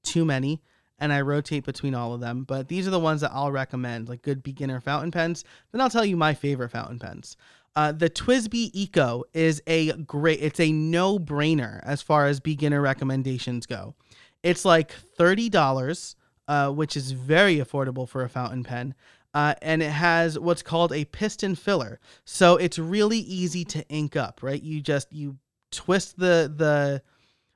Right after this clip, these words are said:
bottom of the pen down, or I guess the top of the pen, however you're looking at it. Um, and then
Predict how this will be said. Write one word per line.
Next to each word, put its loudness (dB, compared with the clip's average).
bottom 4
of 0
the -2
pen -2
down, -4
or -8
I -4
guess -8
the -10
top -6
of -12
the -12
pen, -6
however -6
you're -6
looking -6
at -6
it. -10
Um, 2
and 2
then 2